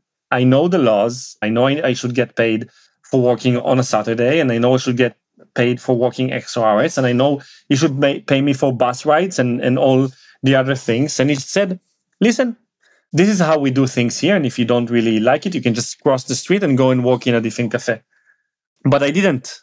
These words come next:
I stayed and unionized the workers instead, building what became the first union of, of dining industry workers in, in Israel and also of young workers in Israel. It became a very long struggle.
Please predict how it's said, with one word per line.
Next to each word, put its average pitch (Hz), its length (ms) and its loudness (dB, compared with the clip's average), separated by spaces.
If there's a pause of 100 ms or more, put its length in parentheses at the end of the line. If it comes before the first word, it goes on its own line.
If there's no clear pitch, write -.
(220)
I 127 160 0
stayed 165 500 -2 (160)
and 135 260 2
unionized 143 540 2
the 123 80 0
workers 123 560 0
instead, 123 580 0 (360)
building 147 640 0
what 131 560 -2
became 139 380 0
the 127 80 2
first 143 400 -2
union 135 360 4
of, 117 260 -2
of 120 280 0
dining 131 360 0
industry 120 360 -2
workers 110 480 0
in, 107 220 -2
in 110 140 -2
Israel 131 300 2
and 117 140 -2
also 120 320 0
of 107 100 -6
young 113 280 0
workers 110 400 0
in 104 120 -2
Israel. 110 380 -4 (480)
It 127 200 -2 (200)
became 143 500 0
a 131 100 2
very 131 560 0
long 127 520 0 (400)
struggle. 139 640 0